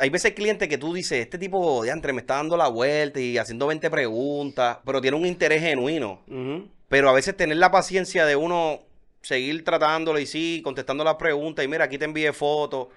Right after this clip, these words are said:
Speaker 1: y "No, ese carro no trae eso", o "Sí, tiene este otro beneficio",
Speaker 2: Pues,
Speaker 1: de alguna manera u otra te va a beneficiar a la
Speaker 2: sí,
Speaker 1: larga.
Speaker 2: porque al fin y al cabo estás haciendo tu trabajo. No lo está, no lo tienes de frente, pero hiciste el trabajo, que lo importante es que llegó al dealer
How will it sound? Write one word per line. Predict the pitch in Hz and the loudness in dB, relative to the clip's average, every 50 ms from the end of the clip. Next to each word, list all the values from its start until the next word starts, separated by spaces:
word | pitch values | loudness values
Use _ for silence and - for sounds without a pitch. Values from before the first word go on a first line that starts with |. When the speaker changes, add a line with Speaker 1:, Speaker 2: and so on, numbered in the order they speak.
| _ - | _ -10
Speaker 1:
y | 131 123 123 | -6 -4 -2
"No, | 131 143 160 160 156 | 0 0 2 2 0
ese | 139 - 151 | 0 0 0
carro | 139 147 147 151 147 | 0 0 0 0 0
no | 147 143 | -2 -2
trae | 147 147 143 139 143 151 151 | 0 0 0 2 0 0 -2
eso", | 143 139 143 131 - | -2 -4 -6 -8 -6
o | 117 113 | -8 -10
"Sí, | - - 156 165 160 | -8 -6 -4 -4 -2
tiene | 143 143 139 143 | -2 -2 -2 -2
este | 139 - | -2 -2
otro | 151 147 151 151 | -2 0 0 0
beneficio", | 151 143 135 147 156 156 139 123 143 139 120 - - - _ _ _ _ - | 0 0 -2 -2 -4 -4 -4 -4 -4 -6 -6 -6 -10 -18 _ _ _ _ -4
Speaker 2:
Pues, | 117 120 | -2 0
Speaker 1:
de | 120 | 0
alguna | 127 131 143 147 147 | 0 2 2 2 2
manera | 165 165 160 160 160 | 4 4 4 4 4
u | 156 160 | 4 4
otra | 160 160 151 | 2 2 0
te | 143 | 2
va | 135 131 135 | 2 4 4
a | 147 | 2
beneficiar | 147 143 139 139 147 151 139 | 2 -2 -6 -6 -4 -2 -2
a | 139 | -2
la | 123 117 | -2 -2
Speaker 2:
sí, | 113 131 | -2 0
Speaker 1:
larga. | 131 151 | 0 0
Speaker 2:
porque | 175 170 170 156 147 143 135 - - - - _ | 2 4 4 6 6 6 6 4 2 -4 -10 _
al | - 127 123 123 | -6 -4 -4 -4
fin | - 127 | -2 0
y | 127 | 0
al | 135 139 135 | 0 -2 0
cabo | - 151 151 151 151 147 156 151 143 143 139 135 131 123 117 110 104 87 71 - - _ _ _ _ - | 2 4 6 6 6 6 6 6 6 6 6 4 4 2 0 -2 -4 -10 -14 -16 -20 _ _ _ _ -14
estás | - 120 - - - - | -14 -8 -6 -6 -6 -6
haciendo | 139 135 - 139 139 143 139 | -8 -10 -10 -8 -8 -6 -6
tu | 139 143 139 | -6 -4 -2
trabajo. | 139 131 123 123 - 82 - 135 - - _ _ _ _ _ _ _ _ - - _ - | -2 -2 0 0 -2 -2 -4 -6 -12 -14 _ _ _ _ _ _ _ _ -20 -20 _ -2
No | 123 135 139 | 2 4 6
lo | 151 | 6
está, | 156 - 175 165 | 4 4 4 4
no | 160 156 151 | 6 6 6
lo | 160 156 | 6 6
tienes | 160 170 170 160 | 6 4 4 6
de | 151 156 143 | 6 4 6
frente, | 143 160 175 185 180 180 - 131 123 123 120 120 | 6 4 4 4 2 0 0 0 0 0 -2 -2
pero | - 117 113 | 0 0 0
hiciste | 117 107 117 117 - - 135 139 | 0 0 -4 -8 -2 0 0 0
el | 139 135 | 0 0
trabajo, | - 135 135 139 147 156 151 147 139 131 120 | 0 2 4 4 6 6 4 4 4 2 0
que | - 120 117 113 113 | -2 0 0 0 0
lo | 110 | -2
importante | 107 104 - 101 98 - 110 117 - - | -6 -8 -10 -10 -10 -8 -10 -10 -10 -12
es | - - | -14 -10
que | - 131 120 | -8 -6 -6
llegó | 110 107 107 113 131 151 | -6 -6 -4 0 0 0
al | 156 151 151 | 0 0 -4
dealer | 156 175 180 165 151 139 | -6 -4 -2 -2 -2 -2